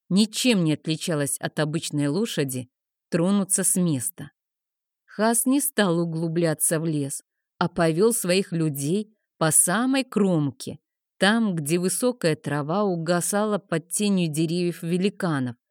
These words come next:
напирающих друг на друга, в попытках дотянуться до солнца. Стволы некоторых были настолько широки, что их бы не обхватили и пять мужчин,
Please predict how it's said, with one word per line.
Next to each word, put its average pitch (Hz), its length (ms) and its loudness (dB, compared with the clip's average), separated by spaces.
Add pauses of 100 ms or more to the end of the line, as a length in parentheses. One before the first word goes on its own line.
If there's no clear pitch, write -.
(300)
напирающих 160 840 0
друг 151 260 -4
на 170 200 2
друга, 160 520 -4 (440)
в - 40 -20
попытках 226 720 -2
дотянуться 151 720 0
до 165 200 -2
солнца. - 640 -4 (600)
Стволы 160 800 0
некоторых 175 720 -2
были 165 320 0
настолько 165 640 -2
широки, 294 760 -4 (320)
что - 240 -2
их 226 400 2
бы 196 180 2
не 214 180 6
обхватили 208 640 0
и 220 240 -2
пять 220 340 -2
мужчин, 233 760 2